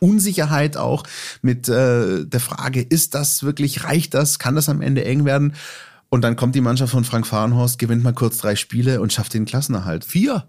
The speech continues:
Speaker 2: vier in
Speaker 1: Vier
Speaker 2: Folge.
Speaker 1: sogar, richtig.
Speaker 2: Vier in Folge, ja. Äh, wir haben ja letzte Woche mit Daniel noch drüber gesprochen, ob das schon mal der Fall war. Drei haben sie schon mal im September hintereinander gewonnen, jetzt vier im März, äh, April.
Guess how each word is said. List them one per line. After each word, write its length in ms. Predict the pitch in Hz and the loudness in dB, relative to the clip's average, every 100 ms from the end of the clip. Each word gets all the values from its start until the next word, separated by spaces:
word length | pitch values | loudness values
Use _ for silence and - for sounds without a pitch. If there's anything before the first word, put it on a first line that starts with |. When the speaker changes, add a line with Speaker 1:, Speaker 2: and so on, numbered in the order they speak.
| - | -6
Speaker 2:
vier 280 | 247 349 294 | -2 0 2
in 60 | |
Speaker 1:
Vier 140 | 240 233 | 2 4
Speaker 2:
Folge. 160 | 302 | 4
Speaker 1:
sogar, 280 | 233 135 117 | 4 4 4
richtig. 320 | 196 - 120 | 2 2 2
Speaker 2:
Vier 220 | 370 302 | 4 0
in 100 | 269 | -2
Folge, 720 | 233 - 175 240 170 170 175 98 | -2 2 2 2 2 2 0 0
ja. 260 | 101 151 175 - - - - - - | 0 -2 -6 -12 -16 -18 -20 -16 -8
Äh, 200 | 113 117 | -4 0
wir 100 | 120 | 2
haben 80 | |
ja 60 | 127 | 2
letzte 260 | 135 - 113 | 0 -2 -2
Woche 160 | 127 | 0
mit 140 | 127 104 | 0 0
Daniel 240 | 87 117 | 0 0
noch 100 | 110 | 0
drüber 200 | 110 98 | -2 -2
gesprochen, 400 | 98 - 107 120 | -4 -4 -4 -2
ob 100 | - | -4
das 140 | 95 | -6
schon 100 | - | -4
mal 80 | 98 | -4
der 100 | 104 | -2
Fall 200 | - 95 | -4 -2
war. 120 | 113 | -2
Drei 340 | 107 95 95 131 | -2 -2 0 2
haben 120 | 113 | 0
sie 140 | 120 | -2
schon 100 | 107 | -2
mal 140 | 113 107 | 0 0
im 60 | |
September 360 | 104 101 110 117 | -2 -2 0 0
hintereinander 340 | 104 101 104 | 0 0 0
gewonnen, 360 | 104 95 95 120 | 0 0 0 0
jetzt 340 | 104 101 - | 0 0 -4
vier 540 | - - 135 127 147 180 - - - - - _ | -6 0 2 4 2 -2 -12 -20 -20 -20 -20 _
im 260 | 120 113 123 - | 0 0 0 0
März, 600 | 107 110 143 - - 131 | 0 2 0 -2 -6 -4
äh, 200 | 107 113 | 0 2
April. 680 | 113 98 98 101 117 147 202 | 2 -2 -4 0 2 2 -2